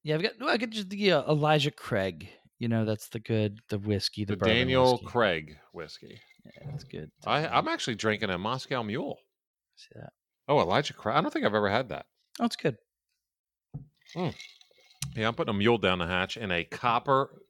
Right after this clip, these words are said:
Speaker 2: dimpled, like, when I do it, I do it.
Speaker 1: It looks nice.
Speaker 2: Shout out to Joey O B, as you heard earlier, by the way, for that cat,
Speaker 1: Yeah,
Speaker 2: because
Speaker 1: the
Speaker 2: he was
Speaker 1: mules
Speaker 2: like,
Speaker 1: are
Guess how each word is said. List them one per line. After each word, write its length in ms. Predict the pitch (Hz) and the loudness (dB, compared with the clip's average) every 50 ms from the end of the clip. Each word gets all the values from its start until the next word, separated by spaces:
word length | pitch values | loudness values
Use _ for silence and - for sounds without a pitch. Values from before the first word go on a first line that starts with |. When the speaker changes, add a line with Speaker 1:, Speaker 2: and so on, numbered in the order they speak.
| _ _ _ - | _ _ _ -2
Speaker 2:
dimpled, 560 | 117 107 110 104 - 113 107 107 101 95 90 _ _ _ _ _ _ _ _ 107 | 0 0 0 0 0 0 0 0 0 -4 -10 _ _ _ _ _ _ _ _ -4
like, 140 | 113 110 104 | -2 -2 0
when 100 | 120 120 | 2 0
I 80 | 120 | 0
do 200 | 113 117 147 139 | 2 2 2 2
it, 60 | 110 | 2
I 80 | 95 80 | 2 2
do 180 | 73 87 85 78 | 0 -2 -4 -4
it. 100 | 73 - _ _ - | -4 -8 _ _ -6
Speaker 1:
It 100 | 147 143 | -2 2
looks 260 | 151 165 147 - - | 4 4 4 4 2
nice. 480 | 123 123 117 110 95 - - - - - - - | -2 -2 -2 -2 -2 -4 -4 -4 -4 -8 -10 -10
Speaker 2:
Shout 240 | - - 110 104 | -2 0 2 2
out 100 | 101 95 | 2 0
to 60 | - 80 | -2 -4
Joey 280 | 80 98 95 92 90 87 | 0 2 2 4 4 2
O 80 | 85 | 2
B, 300 | 78 78 90 87 87 85 | 2 0 0 0 0 0
as 200 | 85 85 82 80 | 0 -2 -2 -2
you 80 | 85 78 | -4 -4
heard 200 | 80 85 82 80 | -2 -2 -2 0
earlier, 320 | 80 80 82 78 76 71 71 | 0 -2 -2 -2 -2 -4 -4
by 140 | 71 71 71 | -6 -6 -6
the 80 | 71 | -6
way, 160 | 71 71 71 69 | -6 -6 -6 -8
for 200 | - - 80 78 | -8 -6 -6 -4
that 180 | 76 76 78 - | -2 -4 -4 -4
cat, 180 | - 82 73 - - | -6 -6 -6 -6 -6
Speaker 1:
Yeah, 60 | - | -8
Speaker 2:
because 240 | - - 80 73 - | -8 -6 -6 -4 0
Speaker 1:
the 40 | 117 127 | 0 2
Speaker 2:
he 120 | 131 135 | 4 4
was 100 | 135 127 117 | 4 4 4
Speaker 1:
mules 200 | 110 82 78 78 | 4 2 2 0
Speaker 2:
like, 100 | 92 87 | 0 -2
Speaker 1:
are 240 | 87 87 92 90 | -4 -6 -6 -10